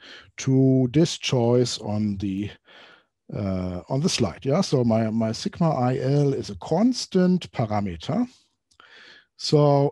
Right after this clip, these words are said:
actually this should then be exactly the implied volatility. And now we do, uh, some kind of a round trip. So, uh, having this model, so we built this model,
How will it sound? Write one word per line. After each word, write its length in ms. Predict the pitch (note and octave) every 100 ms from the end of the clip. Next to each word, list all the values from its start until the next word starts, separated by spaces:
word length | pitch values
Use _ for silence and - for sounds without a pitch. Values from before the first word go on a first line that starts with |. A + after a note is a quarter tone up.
| -
actually 320 | - F#3 F3
this 240 | B2+ E3
should 260 | - - D3+ -
then 200 | B2 A2+
be 480 | G#2+ G#2 A2+ F#3 - _ -
exactly 580 | B2 - F3+ - A2
the 180 | A2 A2+ -
implied 640 | C#3 - A2 G#2 G#2 - -
volatility. 680 | G2+ G2 - F#2 - - -
And 100 | B2
now 120 | E3
we 140 | G3 F3+
do, 300 | E3+ E3+ -
uh, 140 | B2+ A#2
some 200 | - D3
kind 340 | - D3+ D3 -
of 140 | B2+
a 60 | B2
round 340 | A2+ A#2 A#2+
trip. 300 | E2+ - - - - - - - - -
So, 420 | - B2+ A2+ G#2+ - - _ _ _ _ _ _ _ _
uh, 380 | C3+ A#2 A2 G#2 - _ _ _ _ -
having 520 | G3 F#3+ F3 D#3+ F3 _ _ -
this 540 | B2+ C3 B2 A#2 -
model, 360 | A#2+ F#3 G#3+ G#3
so 180 | - B2+
we 180 | A#2+
built 320 | G#2 B2+ A#2+ -
this 200 | G2 A2+
model, 460 | B2+ G3 G#2 A2+